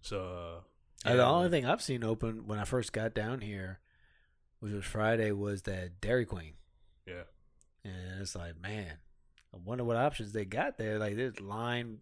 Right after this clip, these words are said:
Speaker 2: down the fucking road. Yeah, man, it's crazy.
Speaker 1: Yeah. I mean, that's, I mean, everything that's, 'cause people that could get their gener-, the generators up, like, you know, Waffle House open,
Speaker 2: Mm.
Speaker 1: like, soon as they could.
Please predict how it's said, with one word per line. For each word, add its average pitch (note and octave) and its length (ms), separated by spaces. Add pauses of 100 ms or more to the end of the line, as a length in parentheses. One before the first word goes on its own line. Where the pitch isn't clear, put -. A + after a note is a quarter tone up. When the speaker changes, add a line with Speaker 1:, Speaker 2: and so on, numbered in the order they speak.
(320)
Speaker 2:
down A#2 300
the G#2+ 60
fucking A#2 360
road. A#2+ 500 (920)
Yeah, A2 220
man, A2+ 120
it's A2+ 100
crazy. A2+ 380 (220)
Speaker 1:
Yeah. F#2+ 180 (120)
I A#2+ 80
mean, A#2+ 320
that's, B2+ 360 (340)
I - 40
mean, A#2 220
everything C#3 400
that's, C3 160
'cause B2 180 (260)
people D#3+ 280
that C3 180
could C3 120
get A#2+ 140
their A#2 100
gener-, A2+ 380
the G#2+ 100
generators G#2 600
up, G2+ 260 (280)
like, G#2 120
you G#2+ 80
know, G#2 100
Waffle F#2 320
House F2+ 240
open, F2+ 320 (380)
Speaker 2:
Mm. D#2 280
Speaker 1:
like, D#2 240 (920)
soon C3+ 300
as G2+ 80
they G2 120
could. G2 360